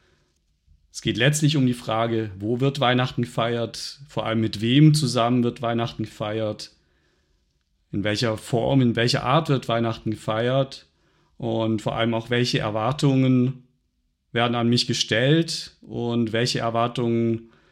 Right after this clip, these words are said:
kann ich erfüllen und welche Erwartungen muss ich auf jeden Fall enttäuschen? Denn es ist klar, entweder wird Jonas mit seiner Freundin zusammen bei einer der beiden Familien feiern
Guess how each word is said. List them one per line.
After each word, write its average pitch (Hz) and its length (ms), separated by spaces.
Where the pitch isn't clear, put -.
kann 123 220
ich 120 120
erfüllen 135 480
und 123 180
welche 123 280
Erwartungen 113 460
muss 113 160
ich 110 120
auf 107 120
jeden 113 180
Fall 107 180
enttäuschen? 120 680
Denn 120 260
es 120 140
ist 123 160
klar, 131 560
entweder 113 400
wird 120 160
Jonas 113 560
mit 127 260
seiner 117 260
Freundin 110 320
zusammen 135 840
bei 113 160
einer 117 300
der 110 100
beiden 101 300
Familien 104 480
feiern 113 640